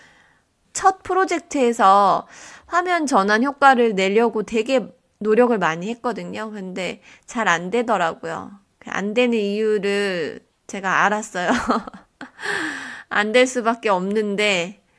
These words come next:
제가 이 부분에서 자꾸 하려다고, 하려고 하다 보니까 되게 힘이 들었는데, 아, 잠시 이렇게 생각을 해보니까, 아, 이렇게 비디오가 많이 나오고 그럴 때는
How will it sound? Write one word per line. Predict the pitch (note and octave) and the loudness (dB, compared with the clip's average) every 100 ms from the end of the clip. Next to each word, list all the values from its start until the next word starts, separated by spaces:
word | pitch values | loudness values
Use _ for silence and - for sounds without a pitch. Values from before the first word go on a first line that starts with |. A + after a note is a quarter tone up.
| _ _ | _ _
제가 | G#3+ G3+ | -2 0
이 | F3+ G#3 G#3+ | 0 -2 -4
부분에서 | G3+ F3+ G#3 G3+ G3 G3+ F#3+ F#3+ F3+ D#3+ - | -4 -6 -4 -4 -4 -2 -2 -2 -2 -6 -10
자꾸 | - - | -16 -12
하려다고, | G#3+ C#4+ D#4+ D4+ B3+ G3+ F#3 F3+ _ | -4 -2 -2 0 0 0 -8 -12 _
하려고 | B3 C#4+ C#4 C4+ C4 B3 G#3+ G3+ | -8 -2 -2 0 0 0 -2 -2
하다 | B3 B3+ A3+ | -2 0 -2
보니까 | G#3+ F#3 F3+ F#3 A3 F3+ E3+ - - | -2 -8 -8 -2 0 0 -6 -18 -20
되게 | - G3 G3 | -12 -6 -4
힘이 | C4 C#4 C4+ | -2 -2 -4
들었는데, | G#3 F3+ F3 F3 G#3 B3 C4 C#4+ _ _ | -4 -6 -6 -8 -6 -6 -6 -12 _ _
아, | - A3 G#3+ | -14 -10 -10
잠시 | G#3+ G#3 G3+ G#3+ | -8 -4 -4 -2
이렇게 | G#3+ F#3+ G3+ | -2 -2 -6
생각을 | B3+ C#4+ D4+ C4+ | -8 -4 -4 -2
해보니까, | C#4 C4+ G3 F3 - A3 C4 C4 - - - - | -6 -8 -10 -10 -6 -4 -4 -8 -20 -20 -20 -14
아, | - F3+ F3 F3 F3 | -8 -4 -4 -4 -4
이렇게 | F3 F#3 F#3 F#3+ | -6 -10 -10 -12
비디오가 | F3+ F#3 G3 G3 | -10 -8 -4 -2
많이 | F3+ E3 F#3 | 2 0 0
나오고 | F#3+ E3+ F3 F#3 - F#3 | -2 0 0 -2 -6 -8
그럴 | F#3+ F#3 F#3 | -6 -8 -8
때는 | F#3 F3+ F3+ F#3+ G3 F3 | -10 -8 -8 -6 -6 -8